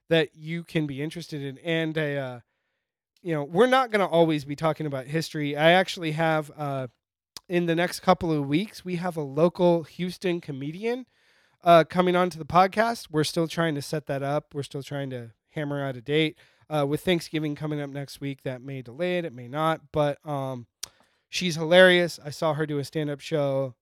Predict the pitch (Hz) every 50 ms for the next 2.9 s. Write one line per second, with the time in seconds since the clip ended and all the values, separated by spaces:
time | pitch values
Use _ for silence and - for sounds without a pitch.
0 | _ _ - - 143 123 110 117 117 _ 139 139 127 120 113 _ - 143 131 123
1 | 120 113 113 123 _ _ _ _ _ _ - - - - - - - 208 202 185
2 | - 160 139 - 156 143 - 135 123 - - 135 131 127 127 123 120